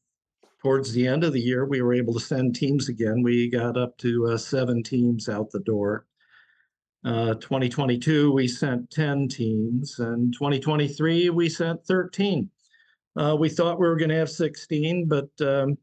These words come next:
we had three teams to Guatemala that we had to pull the plug at the last minute,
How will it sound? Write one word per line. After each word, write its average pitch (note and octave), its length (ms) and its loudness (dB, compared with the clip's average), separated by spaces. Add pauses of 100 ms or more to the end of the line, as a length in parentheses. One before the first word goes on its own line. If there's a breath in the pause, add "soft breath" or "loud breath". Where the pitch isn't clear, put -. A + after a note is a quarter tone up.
(200)
we C3+ 120 -2
had C3 280 -2
three D#3+ 260 -2
teams D#3 300 0
to - 80 -6
Guatemala C#3+ 1040 2
that C3+ 260 0
we C3 180 -2
had C3 220 -2
to A#2+ 80 -2
pull C3+ 300 0
the A#2+ 80 -4
plug C3+ 500 2
at A#2+ 240 -2
the B2 60 -8
last B2+ 500 0
minute, C3 480 0